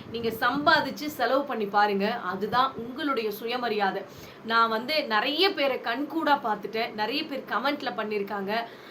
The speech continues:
"ஆமாங்க, ஏன் நான் வந்து என்னோட கணவன்கிட்டயோ இல்ல யாரோ ஒருத்தர்கிட்ட கையேந்தி நிக்கும்போது கண்டிப்பா அந்த இடத்துல எனக்கு சுயமரியாதையை நான் இழந்துடுறேன். அதுவும் இல்லாம அவங்க பேசுற வார்த்தைகள்லாம் ரொம்ப மனசு கஷ்டமா இருக்கு,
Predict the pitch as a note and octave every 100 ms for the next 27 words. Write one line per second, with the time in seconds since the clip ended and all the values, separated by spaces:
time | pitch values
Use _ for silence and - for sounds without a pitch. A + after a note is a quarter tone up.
0 | - A3+ A#3 B3+ A#3 G#3 G#3 A3+ A3+ A3+
1 | A3+ A#3 D4 C4 A#3+ A3 G3+ G#3+ A#3 C#4
2 | C#4 B3 G#3 A#3 A#3+ G#3+ G3+ A3+ D4+ D#4+
3 | C#4 C4 - B3 C#4 A#3 B3 C#4+ C#4 C4
4 | A#3 C#4+ A#3+ A3+ G3+ A#3+ B4+ - - -
5 | - - - B3+ B3 B3+ A#3+ B3+ C#4+ -
6 | - - - A#3 B3 B3+ C#4+ D4 C4+ C#4+
7 | G#3+ G3+ G#3+ G3 G3 C#4 D#4 D4+ C#4 A#3+
8 | A3 G#3 G3 G3 C4 C4 G#3 G3+ F#3+ -
9 | - - A#3+ D#4 D4 C4 D4 C4+ A#3+ B3+
10 | D4 E4 C#4+ A#3 A3+ C#4 C#4+ A#3 A3+ C4
11 | A3+ C4 F4 D4 A3 A#3 - G#3+ - B3+
12 | A#3+ G3+ G3+ G#3